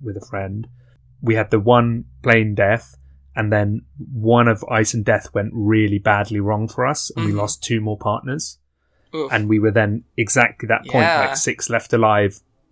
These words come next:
Speaker 1: staring down, do we go into Fatal Mirage right
Speaker 2: Yes,
Speaker 1: now
Speaker 2: good.
Speaker 1: before Forbidden Peaks?
Speaker 2: Ooh.
Speaker 1: We can obviously get more X P, but, like,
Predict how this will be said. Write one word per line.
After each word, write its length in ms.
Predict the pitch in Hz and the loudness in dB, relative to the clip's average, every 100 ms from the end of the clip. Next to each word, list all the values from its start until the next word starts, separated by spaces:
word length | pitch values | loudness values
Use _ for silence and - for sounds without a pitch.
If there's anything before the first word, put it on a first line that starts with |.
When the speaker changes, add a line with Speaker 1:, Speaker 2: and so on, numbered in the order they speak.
| _ | _
Speaker 1:
staring 460 | - - 113 107 107 | 0 6 6 6 4
down, 280 | 107 104 101 | 2 2 0
do 100 | 107 | -2
we 80 | 101 | 2
go 240 | 117 110 | 4 6
into 320 | 113 107 110 | 4 2 -6
Fatal 320 | - 110 - | -4 -4 -4
Mirage 460 | 104 104 104 98 95 | -4 -2 -2 -2 -2
right 240 | 107 110 | 0 0
Speaker 2:
Yes, 80 | 117 | 0
Speaker 1:
now 320 | 104 113 123 | -2 0 0
Speaker 2:
good. 160 | 120 - | -4 -8
Speaker 1:
before 320 | - 113 107 | -6 -2 -2
Forbidden 380 | - 107 104 104 | -2 -6 -6 -4
Peaks? 500 | 131 139 - - - - 135 | 0 0 0 -4 -6 -8 -14
Speaker 2:
Ooh. 240 | 123 113 | -12 -4
Speaker 1:
We 80 | 120 | 0
can 120 | 117 | 2
obviously 260 | 110 107 104 | 4 4 4
get 200 | 120 123 | 0 0
more 220 | 117 113 | 2 2
X 200 | 110 - | 0 -6
P, 580 | - 143 151 151 151 151 - | 0 2 2 2 -2 -4 0
but, 180 | 123 | 2
like, 260 | 113 117 | 4 2